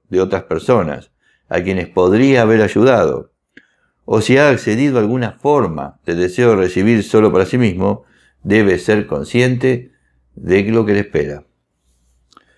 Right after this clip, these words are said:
Nuestra tarea general en Rosh Hashanah es, en definitiva, asegurarnos de que el año que se inicia esté lleno de energía positiva,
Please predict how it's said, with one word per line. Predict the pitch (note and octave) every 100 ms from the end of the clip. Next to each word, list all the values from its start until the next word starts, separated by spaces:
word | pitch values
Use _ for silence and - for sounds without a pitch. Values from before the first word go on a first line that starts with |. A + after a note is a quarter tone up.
| _ _ _ _ _ _ _ _ _ _ _ _ _
Nuestra | B2 B2+ C#3
tarea | D#3 F#3 F3+
general | D#3+ C3 C3 A#2
en | G2 G#2+
Rosh | A#2
Hashanah | G#2+ A2 C3 D3 -
es, | A#2+ G#2+
en | G2
definitiva, | F#2 F#2+ G2+ C#3 C3+ G2+
asegurarnos | - G#2+ G2+ B2 E3+ E3 E3 D#3 - _ -
de | G#2 F#2+
que | G2+
el | B2
año | C3 F#2 F2
que | E2+ F2
se | G#2
inicia | D3 E3 A#2
esté | - A#2
lleno | - D#3 D3+ C3+
de | A2
energía | G2+ G2 G2 D3 C#3+ D3 - _ _ -
positiva, | A2+ A2+ A2+ G#2 D2 D#2 D2+